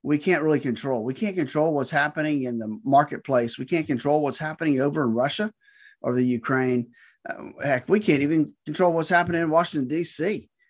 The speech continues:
Uh, but there are some things you can control. And one of the main things that you can control is how much risk you have in your current portfolio. And if you don't know how much risk you have, that can be a problem.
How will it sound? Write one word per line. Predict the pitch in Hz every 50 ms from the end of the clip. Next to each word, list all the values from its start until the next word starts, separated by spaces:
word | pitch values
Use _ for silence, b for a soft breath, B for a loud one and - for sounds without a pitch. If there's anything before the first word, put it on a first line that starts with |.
| _ _ _ _ _ _ _ _ _ -
Uh, | 139
but | 165 170 160 175
there | 180 175 175 175
are | 196 220 220 220 220 220 220 208 202 - _ _
some | - - 180 175
things | 190 180 175 160 170
you | 190
can | 156 - 185 175 170 147
control. | 135 113 - 120 117 117 131 160 165 - _ _ _ _ _ _ _ _ _ _
And | 156 160
one | 175 190 190
of | 175
the | 170
main | 156 160 175 214 262 254 226
things | 180 160 151 147 147
that | 131 - -
you | 160 180 185 160
can | - 170 160 175 196 202
control | 196 185 - - 123 110 110 117 120 127 - _ _ _ -
is | - 139 139
how | 165 147
much | 147 151 147 135 139
risk | 123 127 165 185 147 117 113 117 - - -
you | 135 127 131
have | 151 147 139 123 117 113 120
in | 120
your | 117 117 -
current | - 139 123 117 104
portfolio. | 117 117 113 110 - 110 98 95 95 87 87 87 - - _ b b b b b b b b
And | - 120
if | 123
you | 156 175 185
don't | 185 147 151 147
know | 139 151 190 233 226 165 120 113 113 123 139 156 - _ _ _ _ _ _ _ -
how | - 156
much | 160 156 143 - 147
risk | 143 131 123 - -
you | 127 120 120
have, | 120 107 104 117 143 180 - _ _ _ _ _ _ -
that | 139 156 190 -
can | 226 202
be | 233
a | 233
problem. | 226 226 214 226 262 269 190 - 76